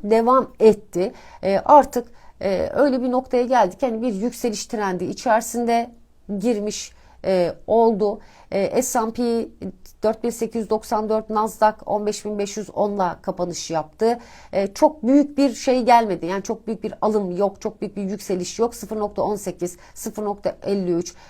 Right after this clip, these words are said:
Dow sıfır nokta altmış dört yüzde, e, yükseldi. Ama neticede artık burada bir yükseliş trendinin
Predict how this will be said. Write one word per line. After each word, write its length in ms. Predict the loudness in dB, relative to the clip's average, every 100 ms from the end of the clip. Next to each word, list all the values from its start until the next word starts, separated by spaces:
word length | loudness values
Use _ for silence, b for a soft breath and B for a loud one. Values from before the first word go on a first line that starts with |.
| B 2
Dow 360 | 4 4 2 -6
sıfır 200 | -6 -6
nokta 200 | -2 -2
altmış 420 | -2 -6 -6 4
dört 360 | 4 4 -2
yüzde, 420 | -6 -2 2 2 B B
e, 100 | -4
yükseldi. 720 | -2 -2 -6 -10 -6 -4 -2 -4 -2
Ama 100 | -2
neticede 480 | -2 -4 -4 -4 -2
artık 360 | -2 -2 -6 -6
burada 280 | -4 -4
bir 120 | -4 -4
yükseliş 500 | -6 -6 -6 -6 -8
trendinin 1160 | -8 -6 -4 -2 -2 -2 -8 -18 -2 0 0